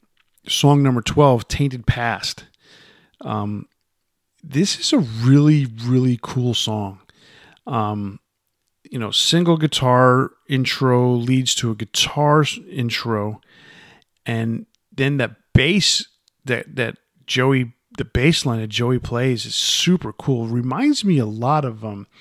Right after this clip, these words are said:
like, a jazz bass player just, just ripping away.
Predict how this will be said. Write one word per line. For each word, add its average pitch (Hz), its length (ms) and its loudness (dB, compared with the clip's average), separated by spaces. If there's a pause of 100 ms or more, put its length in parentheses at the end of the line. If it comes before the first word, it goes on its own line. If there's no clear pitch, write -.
(440)
like, 117 80 -8
a 113 60 -6
jazz 117 600 2
bass 120 320 0
player 104 320 -8
just, 101 240 -10 (800)
just 131 200 -8 (200)
ripping 156 280 4
away. 104 540 -4